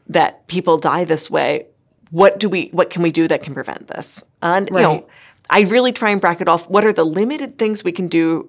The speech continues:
Speaker 1: to mitigate the risk of mass shootings from where do we have real power to save lives that we're neglecting because we're focusing
Speaker 2: Mm-hmm.
Speaker 1: on where we're least powerful. Now, the one
Speaker 2: Right.
Speaker 1: thing that I think has been a positive change when it comes to mass shootings and school shootings is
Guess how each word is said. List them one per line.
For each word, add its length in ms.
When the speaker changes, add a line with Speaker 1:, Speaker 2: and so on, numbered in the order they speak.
Speaker 1:
to 180
mitigate 500
the 60
risk 260
of 80
mass 220
shootings 500
from 340
where 240
do 100
we 120
have 280
real 300
power 420
to 100
save 320
lives 380
that 160
we're 140
neglecting 880
because 160
we're 100
focusing 440
Speaker 2:
Mm-hmm. 80
Speaker 1:
on 80
where 120
we're 180
least 340
powerful. 640
Now, 100
the 80
one 140
Speaker 2:
Right. 80
Speaker 1:
thing 120
that 100
I 40
think 160
has 100
been 140
a 60
positive 520
change 360
when 140
it 80
comes 240
to 80
mass 220
shootings 440
and 100
school 220
shootings 540
is 380